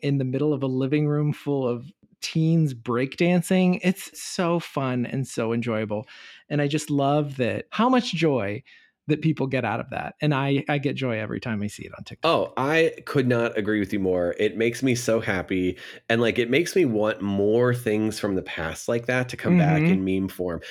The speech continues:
Speaker 2: There've been a couple this year. That, that is probably one of the biggest. The, the other one that I see constantly is, like, the Michael Jackson segment where he's like, "They lied, they
Speaker 1: <laughs>
Speaker 2: lied." <laughs>
Speaker 1: The past is just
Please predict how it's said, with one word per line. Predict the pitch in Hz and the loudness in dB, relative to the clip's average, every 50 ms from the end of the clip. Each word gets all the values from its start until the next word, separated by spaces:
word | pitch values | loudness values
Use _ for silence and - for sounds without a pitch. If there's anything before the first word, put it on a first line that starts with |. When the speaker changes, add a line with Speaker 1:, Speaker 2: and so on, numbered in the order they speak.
| - - | -10 -2
Speaker 2:
There've | - 139 135 | -2 2 2
been | 208 208 | 2 2
a | 208 | 2
couple | - - 147 123 - 113 | 2 0 0 0 0 -2
this | 104 95 90 - - | 0 0 -2 -2 0
year. | 95 92 87 80 82 82 | 0 0 0 -2 -2 -2
That, | 78 107 117 123 123 120 - - - - - _ _ - _ - 117 - _ | 0 0 2 2 0 -2 -4 -14 -20 -20 -20 _ _ -20 _ -8 -8 -8 _
that | 110 104 95 110 107 123 131 147 151 | -12 -10 -8 0 2 2 4 6 4
is | 127 104 92 | 4 2 2
probably | - 127 120 117 110 101 | 0 0 0 2 2 2
one | 95 98 104 101 | 2 2 2 0
of | 92 | 0
the | 87 | -2
biggest. | 82 82 82 113 110 104 90 85 82 85 - - | -4 -4 0 0 0 0 0 -2 -4 -6 -8 -2
The, | - 120 | -2 -2
the | 120 113 104 123 | 0 4 4 4
other | 123 127 131 120 | 6 6 4 4
one | 117 113 | 4 2
that | 110 104 | 2 2
I | 98 92 | 0 -2
see | - - 107 98 | -2 -2 -6 -4
constantly | - 104 98 95 92 - - 98 98 98 95 92 95 | -4 -4 -4 -4 -4 -4 -4 -2 0 0 0 0 0
is, | 92 90 92 - - | 0 -2 -4 -2 -2
like, | 95 90 - | -4 -4 -2
the | 98 | -2
Michael | 98 98 98 - 104 92 | -2 -2 0 -2 -4 -4
Jackson | 90 98 92 92 - - - 101 | -2 -2 -2 -4 -6 -6 -10 -10
segment | 90 - 98 90 87 92 90 - | -6 -4 -4 -4 -2 -4 -8 -8
where | 85 87 | -8 -10
he's | 85 - | -8 -10
like, | 85 82 _ _ | -12 -14 _ _
"They | - 117 120 | 0 2 2
lied, | 120 139 160 180 175 151 131 107 - 214 143 - 214 202 - | 4 4 4 4 4 4 2 2 2 2 2 4 2 2 4
they | - 135 139 | 4 4 4
Speaker 1:
<laughs> | |
Speaker 2:
lied." | 135 139 165 196 214 196 180 - - - 170 - - 202 - - - 196 349 - - - 381 294 - - - - - - - | 6 4 4 4 4 4 2 2 2 2 2 2 2 2 2 2 2 2 0 0 0 0 -4 -4 -4 -2 -4 -4 -4 -4 -8
<laughs> | _ - | _ -2
Speaker 1:
The | 156 185 | -2 -2
past | 175 180 - - 175 175 185 196 214 226 - - - - - | -2 -2 -4 -2 0 0 2 2 0 0 -4 -8 -14 -4 0
is | 170 165 151 151 - | 0 0 0 -2 -4
just | - - 151 139 143 143 143 - - | -4 0 0 2 0 0 -4 -6 -14